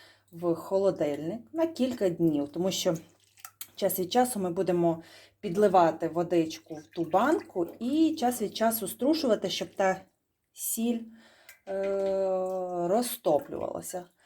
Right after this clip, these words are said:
Навіщо будемо підливати? Тому що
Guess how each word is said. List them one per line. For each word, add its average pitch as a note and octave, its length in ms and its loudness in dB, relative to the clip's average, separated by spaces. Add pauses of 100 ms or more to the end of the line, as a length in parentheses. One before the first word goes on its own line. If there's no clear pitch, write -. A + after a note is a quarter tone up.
(160)
Навіщо A#3+ 440 4
будемо A#3 360 4
підливати? C4+ 640 4
Тому A#3 360 0
що G#3 1400 4